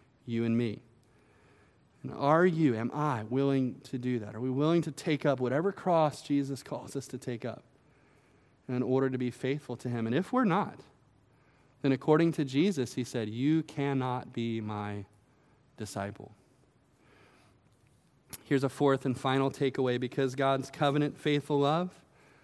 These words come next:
is available to us through his anointed king,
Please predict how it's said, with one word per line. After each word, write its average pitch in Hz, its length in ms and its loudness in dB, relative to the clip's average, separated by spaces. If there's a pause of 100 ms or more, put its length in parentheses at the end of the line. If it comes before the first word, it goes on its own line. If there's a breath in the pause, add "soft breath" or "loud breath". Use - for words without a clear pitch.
(160 soft breath)
is 113 120 -8
available 143 540 4
to 170 200 2
us 175 280 2
through 147 200 2
his 139 180 2
anointed 139 540 2
king, 160 340 2